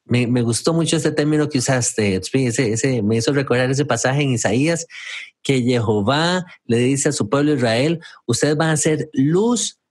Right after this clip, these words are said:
a las naciones". Entonces, nosotros llevando esa luz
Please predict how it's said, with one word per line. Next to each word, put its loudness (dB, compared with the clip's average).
a 0
las -2
naciones". 0
Entonces, 0
nosotros 0
llevando 0
esa -2
luz 0